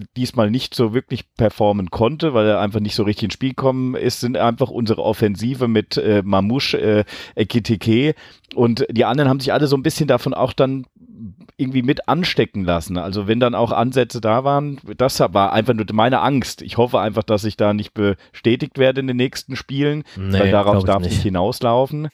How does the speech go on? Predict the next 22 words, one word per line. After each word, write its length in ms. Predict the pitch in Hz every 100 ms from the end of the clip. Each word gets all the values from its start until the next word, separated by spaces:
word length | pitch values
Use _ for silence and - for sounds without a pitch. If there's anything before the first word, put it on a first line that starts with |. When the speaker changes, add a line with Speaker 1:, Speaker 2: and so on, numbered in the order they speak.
| _ - _ -
Speaker 1:
Aber 160 | 101 98
das 220 | 113 -
war 160 | 117 -
einfach 240 | 113 120
so 120 | 127
dieses, 340 | 113 120 - 143
oh, 80 | 123
vorne 300 | - 120 123
funktioniert 500 | 120 - 120 160 185
nicht, 180 | 180
jetzt 180 | 131 -
werden 120 | 120
auch 140 | 117 107
die 100 | 110
jungen 220 | 113 113
Spieler 420 | - 135 151 143
nervös. 580 | 107 95 95 123 175 -
Ihr 140 | - 101
habt 180 | - -
völlig 260 | 107 120
richtig 320 | 117 - 131
gesagt, 460 | 123 107 107 113